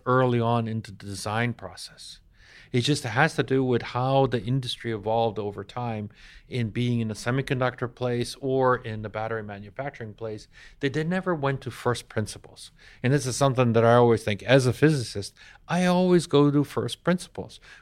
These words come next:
What are we trying to achieve here? I'm trying to optimize the battery. Well, first was I'm trying to understand how I can understand the battery and not touch it galvanically, or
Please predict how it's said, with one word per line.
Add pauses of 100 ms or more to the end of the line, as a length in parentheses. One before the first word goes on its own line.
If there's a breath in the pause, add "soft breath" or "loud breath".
What
are
we
trying
to
achieve
here? (320 soft breath)
I'm
trying
to
optimize
the
battery.
Well,
first
was (280 soft breath)
I'm
trying
to
understand
how
I
can (260 loud breath)
understand
the
battery (280 soft breath)
and
not (240)
touch
it
galvanically, (380)
or